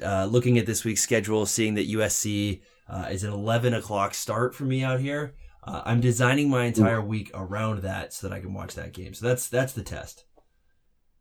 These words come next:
Speaker 2: The, first of all, props to you
Speaker 1: Thank
Speaker 2: for
Speaker 1: you.
Speaker 2: doing that. I mean, I,
Speaker 1: Not all
Speaker 2: out
Speaker 1: heroes
Speaker 2: here
Speaker 1: wear
Speaker 2: being an
Speaker 1: capes.
Speaker 2: eight o'clock tip off, I, I'm, like, annoyed that it's a late
Speaker 1: <laughs>
Speaker 2: eight o'clock tip off,
Speaker 1: Yeah.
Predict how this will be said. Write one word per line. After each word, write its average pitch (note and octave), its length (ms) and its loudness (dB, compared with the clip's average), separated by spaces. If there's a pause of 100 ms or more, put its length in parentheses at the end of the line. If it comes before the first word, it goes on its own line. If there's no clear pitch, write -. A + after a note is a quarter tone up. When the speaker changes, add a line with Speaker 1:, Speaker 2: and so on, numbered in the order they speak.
(220)
Speaker 2:
The, B2 220 6 (260)
first - 300 8
of G2+ 80 4
all, F#2+ 180 10
props - 460 6
to F#2+ 80 -6
you F#2 380 2
Speaker 1:
Thank G2+ 100 0
Speaker 2:
for G2+ 60 4
Speaker 1:
you. G2 100 4
Speaker 2:
doing G2 140 4
that. G#2+ 320 8
I G2+ 40 4
mean, F#2 440 0 (440)
I, G2+ 200 8 (600)
Speaker 1:
Not A#2+ 200 0
all - 40 4
Speaker 2:
out B2 180 10
Speaker 1:
heroes C#3 140 4
Speaker 2:
here A#2+ 140 12
Speaker 1:
wear A#2+ 80 12
Speaker 2:
being A2 220 8
an G#2 60 6
Speaker 1:
capes. G#2 100 6
Speaker 2:
eight A2+ 60 8
o'clock C3+ 360 8
tip C#3 240 4
off, D#3 300 6
I, G2 260 2
I'm, G#2+ 220 4
like, G2+ 420 2
annoyed G#2+ 540 6
that G2 140 2
it's - 180 -2
a G2 60 6
late G2 360 4
Speaker 1:
<laughs> - 20 -6
Speaker 2:
eight G2 180 4
o'clock F#2 380 4
tip F2 260 0
off, E2+ 280 -2
Speaker 1:
Yeah. G#2 300 8